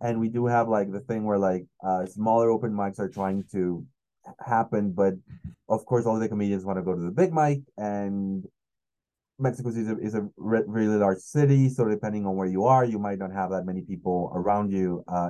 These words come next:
interested in doing comedy or watching comedy. Uh, people are still a little bit, uh, kind of confused by us on stage. Uh, of course, you know, your mileage might vary, but in some places, yeah, they're kinda, like, looking at you like, "Why is this happening?" On the other hand, there, like, there's ways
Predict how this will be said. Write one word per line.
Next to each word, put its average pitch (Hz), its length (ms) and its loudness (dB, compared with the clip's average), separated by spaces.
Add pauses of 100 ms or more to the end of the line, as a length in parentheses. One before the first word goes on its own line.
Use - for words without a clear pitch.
interested 98 360 -6
in 90 120 -2
doing 90 180 -2
comedy 123 440 2
or 82 160 2
watching 104 420 0
comedy. 90 460 -4 (560)
Uh, - 180 4
people 185 320 2
are 185 100 6
still 143 300 2
a 123 80 4
little 123 140 4
bit, 120 260 4 (140)
uh, 95 540 0 (180)
kind 117 120 -4
of 113 80 -6
confused 107 520 -2
by 127 160 4
us 135 180 4
on 151 100 -2
stage. 160 480 -4
Uh, 208 360 6
of 196 100 -2
course, 120 340 0
you 101 120 -2
know, 87 200 -2
your 92 120 -4
mileage 95 320 -2
might 87 140 -4
vary, 92 300 0
but 87 200 -2 (440)
in 110 180 0
some 120 280 0
places, 110 420 0
yeah, 101 160 2
they're 95 120 2
kinda, 104 220 -4
like, 92 180 -2
looking 92 280 -4
at 87 60 -4
you 87 100 -2
like, 82 240 -2
"Why 104 260 2
is 110 80 -2
this 104 140 -6
happening?" 85 380 -4 (440)
On 139 140 8
the 165 80 8
other 208 140 8
hand, 139 320 6 (360)
there, 113 160 0
like, 104 240 -2
there's 104 200 -2
ways 104 440 0